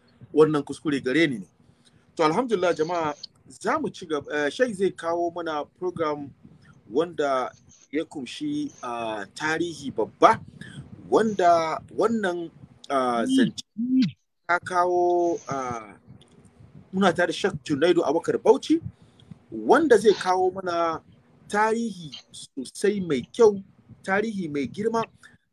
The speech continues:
tarihin da yau kake ganin ana samun matsaloli sosai a cikin addinin, ah, al-, a cikin al'umman musulmi. Wannan tarihi abu ne da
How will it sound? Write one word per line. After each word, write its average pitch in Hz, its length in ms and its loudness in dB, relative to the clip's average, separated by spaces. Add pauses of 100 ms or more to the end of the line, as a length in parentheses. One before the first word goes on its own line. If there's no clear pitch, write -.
(120)
tarihin 233 800 0
da 131 240 -4 (160)
yau 202 180 -2
kake 190 360 -10
ganin 185 320 -10 (160)
ana 196 300 -4
samun 175 560 -6 (360)
matsaloli 202 880 2
sosai - 680 -4
a 135 60 -4
cikin - 280 -16
addinin, 151 560 -6 (440)
ah, 127 320 2
al-, 131 200 2
a 135 80 0
cikin 214 240 -6
al'umman 208 880 0
musulmi. 98 460 -12 (1200)
Wannan 269 340 6
tarihi 226 720 -2 (540)
abu 170 260 -4
ne 254 200 -2
da 208 120 -4